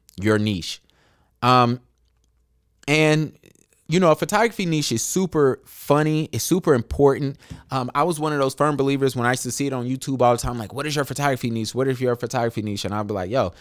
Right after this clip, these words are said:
I'm not clicking on none of these videos. I will not fall for the, for the okie doke." Um, I was of, of the mindset of,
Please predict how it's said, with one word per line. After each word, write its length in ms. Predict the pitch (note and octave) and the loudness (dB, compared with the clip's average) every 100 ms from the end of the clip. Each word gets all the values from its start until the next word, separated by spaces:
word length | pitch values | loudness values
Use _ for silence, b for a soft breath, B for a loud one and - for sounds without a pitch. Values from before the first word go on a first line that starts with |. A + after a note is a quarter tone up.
| b b - | b b -4
I'm 60 | |
not 220 | A#2 D#3 | -2 -2
clicking 260 | - D3 C#3+ | -2 -2 0
on 120 | B2 | -2
none 120 | A2+ | -2
of 40 | A2 | -4
these 160 | G#2 | -6
videos. 380 | G2 G#2+ G2+ F#2+ | -4 -2 -2 -2
I 80 | G2 | -2
will 140 | F#2+ | -2
not 240 | G2+ G#2 - | -2 -2 -2
fall 200 | G2+ G2 | 0 0
for 180 | - F#2 | -2 -4
the, 180 | F2+ - _ | -4 -8 _
for 120 | G2+ | -6
the 60 | |
okie 300 | - A2 G2 | -2 -4 -4
doke." 260 | F2 D#2 - _ _ _ _ _ _ _ _ _ _ _ b b b b - | -6 -6 -10 _ _ _ _ _ _ _ _ _ _ _ b b b b 0
Um, 340 | A2 G#2+ G2+ - | 2 2 -2 -2
I 120 | G#2+ | 0
was 160 | A#2+ | 0
of, 200 | A#2 G#2 - | -2 -4 -2
of 120 | A#2 | -2
the 60 | A2 | 0
mindset 420 | G#2+ G#2+ - G#2 | 0 -2 0 0
of, 200 | G2+ G2 | 0 -2